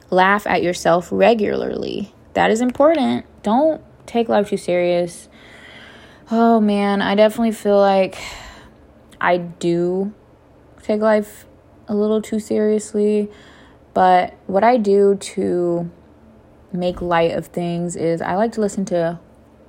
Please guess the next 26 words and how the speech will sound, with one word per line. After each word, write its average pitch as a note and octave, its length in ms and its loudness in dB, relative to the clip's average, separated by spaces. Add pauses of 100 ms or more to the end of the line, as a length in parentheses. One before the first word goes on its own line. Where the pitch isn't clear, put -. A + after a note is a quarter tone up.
(680)
like, F3 160 -4
funny F#3 720 -6 (200)
or F3 160 -4
comedic F3+ 840 -6 (800)
things, F3+ 640 -4
like E3+ 220 -8
Kill F#3 260 -2
Tony. F3 540 -6
It's E3 140 -8
a E3+ 240 -4 (640)
pretty B3 220 0
good G#3+ 220 2 (460)
podcast. G3 840 0
It's A3 120 -6
a G#3+ 40 0
live F3+ 340 0
podcast, F3+ 600 -4
and F3 100 -8
he F3+ 220 -10 (180)
pulls F#3+ 580 -4 (180)
names F3 400 -6
from F3 180 -8
this E3+ 160 -6
bucket, D#3+ 560 -4
and E3 180 -6
then E3 380 -6